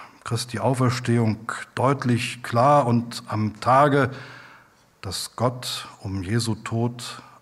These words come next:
und Auferstehung willen das große Volk der Christenheit am Leben erhalten will.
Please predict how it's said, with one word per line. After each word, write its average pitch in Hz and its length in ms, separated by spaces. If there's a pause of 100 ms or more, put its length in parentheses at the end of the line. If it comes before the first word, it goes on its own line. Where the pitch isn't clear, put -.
(100)
und - 380
Auferstehung 101 760
willen 117 460 (840)
das - 160
große 127 420
Volk 123 500 (640)
der 98 100
Christenheit 101 1000 (800)
am 110 440 (300)
Leben 107 500
erhalten 92 540
will. 92 240